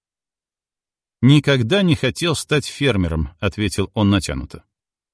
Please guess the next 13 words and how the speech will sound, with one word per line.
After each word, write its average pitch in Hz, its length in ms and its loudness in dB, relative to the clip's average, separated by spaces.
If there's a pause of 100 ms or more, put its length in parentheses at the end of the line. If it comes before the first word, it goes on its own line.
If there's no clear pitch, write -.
«Даже 135 360 4
дома 139 320 2
всегда 110 320 -2
мечтал 110 420 0
открыть 123 500 -4
в 92 140 -8
городе 113 360 2
маленький 110 440 2
магазин». 98 460 -2 (1040)
Внезапно 104 640 2
его 98 240 2
руки 151 180 -2
замерли, 143 640 0